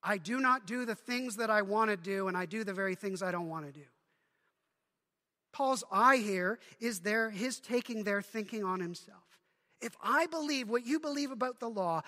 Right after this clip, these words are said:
I could, because of sin, only cry out my inability,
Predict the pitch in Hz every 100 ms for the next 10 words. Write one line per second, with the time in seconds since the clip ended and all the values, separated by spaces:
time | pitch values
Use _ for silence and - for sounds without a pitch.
0 | - - 240 240 302 311 277 - 247 226
1 | 175 - 220 226 254 277 285 311 - -
2 | 247 240 220 180 151 - - _ - -
3 | 214 208 220 185 143 240 277 269 262